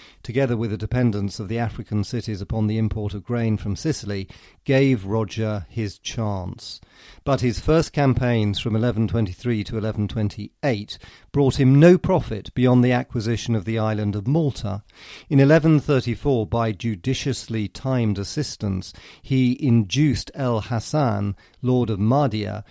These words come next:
to accept him as overlord, and the next year he occupied the island of Jerba in the Gulf of Gabes. Successful raids on Muslim shipping whetted his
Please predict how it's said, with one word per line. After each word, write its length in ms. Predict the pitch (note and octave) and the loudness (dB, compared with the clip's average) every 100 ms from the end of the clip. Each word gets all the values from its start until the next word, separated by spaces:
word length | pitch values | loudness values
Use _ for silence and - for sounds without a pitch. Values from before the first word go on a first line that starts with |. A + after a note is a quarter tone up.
| _ - | _ -4
to 100 | D#3+ | -2
accept 480 | C#3+ - B2 A2 - | -2 -4 -6 -6 -2
him 160 | A2 | 0
as 200 | G#2+ F#2+ - | 0 -4 -6
overlord, 680 | B2+ A#2+ G#2 G2 F#2+ F#2+ G2 - | -2 -2 -2 -4 -6 -10 -12 -4
and 200 | A#2 A2 | 0 2
the 60 | |
next 360 | A#2 C3 - B2 | 2 0 -4 -4
year 200 | A2 G#2 | -2 -2
he 220 | G2 B2+ | -2 0
occupied 680 | C3 - G#2 G#2+ G2+ G2+ - - - - | 0 -4 -8 -4 -4 -6 -12 -20 -20 -10
the 180 | A#2 B2 | -8 -4
island 420 | B2 B2+ B2 A2+ | 0 2 2 2
of 160 | G#2 E2+ | -2 -4
Jerba 560 | A2+ C3+ B2 G#2+ G2+ E3 | 0 0 0 -4 -8 -6
in 200 | C3+ A2+ | 0 0
the 80 | A2+ | 0
Gulf 460 | A#2+ G#2+ G2 - | -4 -4 -6 -8
of 180 | G#2 E2+ | -10 -8
Gabes. 640 | B2 A#2 A2 F#2+ F#2+ - - - - - _ - | -4 -4 -4 -10 -10 -16 -20 -20 -20 -20 _ -6
Successful 600 | C3+ - E3 - D#3 C#3+ | -6 0 0 0 0 2
raids 480 | B2 B2+ A#2 G#2+ B2+ | 4 4 2 -2 0
on 160 | A#2 | 4
Muslim 520 | A#2+ C#3+ - A#2 A2 | 6 6 4 2 2
shipping 640 | G#2 - D#3 A#2+ G2+ G2+ G2 | 2 -2 -4 -2 -2 -2 -2
whetted 460 | C3 - - A2 F#2+ | -2 -2 -4 -6 -4
his 260 | A#2+ G2+ | -4 -4